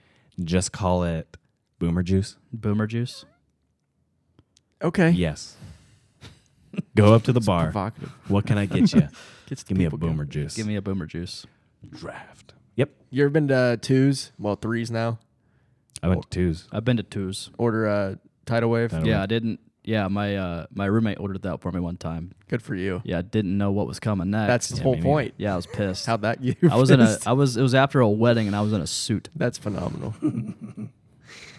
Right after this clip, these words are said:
Speaker 1: I just went, I didn't really get wet in that time, so that was nice. Everyone else around me, but, like, they had the two buckets, and they just kinda, like, I was like, who was it? N-, Noah? No, Moses.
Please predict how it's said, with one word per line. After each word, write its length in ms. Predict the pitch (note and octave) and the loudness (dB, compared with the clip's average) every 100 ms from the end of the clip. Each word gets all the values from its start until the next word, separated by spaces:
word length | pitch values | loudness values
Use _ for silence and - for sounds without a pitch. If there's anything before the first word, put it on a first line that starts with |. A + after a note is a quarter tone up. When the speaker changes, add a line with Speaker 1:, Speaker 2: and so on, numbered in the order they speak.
| - C3 - | -18 -16 -4
Speaker 1:
I 120 | G2+ | 0
just 180 | G2+ F2+ | 0 2
went, 200 | F#2 F2 | -2 -2
I 80 | G2+ | -2
didn't 200 | G#2 F#2 | 0 0
really 220 | D#2 C#2+ C#2+ | 0 -2 -4
get 140 | C2+ | -2
wet 180 | E2 C#2+ | -2 -2
in 100 | C2+ | -4
that 140 | C2+ | -6
time, 160 | C2+ B1+ | -8 -10
so 120 | - | -6
that 80 | C#2+ | -4
was 140 | D2 C#2+ | -4 -4
nice. 320 | C2 C#2 - _ _ _ _ F2 | -8 -10 -14 _ _ _ _ -2
Everyone 280 | E2+ D#2 | 0 0
else 180 | D2+ - | -2 -4
around 280 | C#2 C#2 D2+ | -6 -6 -4
me, 100 | D#2+ | -4
but, 180 | D#2 - | -6 -8
like, 240 | C2+ - _ _ - | -10 -12 _ _ -4
they 120 | D#2+ | -4
had 180 | E2+ D2+ | -2 -6
the 80 | |
two 180 | - F2+ | -6 -6
buckets, 420 | D#2 D#2+ F2 D#2+ | -4 -4 -6 -8
and 140 | D2+ D#2 | -6 -6
they 60 | |
just 180 | D2+ D2+ | -6 -8
kinda, 220 | - D2 | -8 -8
like, 140 | D2 C#2+ _ _ | -8 -10 _ _
I 40 | _ _ | _ _
was 120 | F2 E2 | -6 -6
like, 200 | D#2 - _ _ _ _ _ _ _ _ | -8 -16 _ _ _ _ _ _ _ _
who 80 | F#2 | -6
was 160 | E2 D2 | -6 -8
it? 100 | - | -12
N-, 140 | E2+ - - | -14 -16 -6
Noah? 380 | E2+ E2 F2 F#2+ | -2 2 2 2
No, 160 | F#2 D#2 | 2 2
Moses. 500 | D#2+ E2+ F2+ F2 | 2 2 0 -2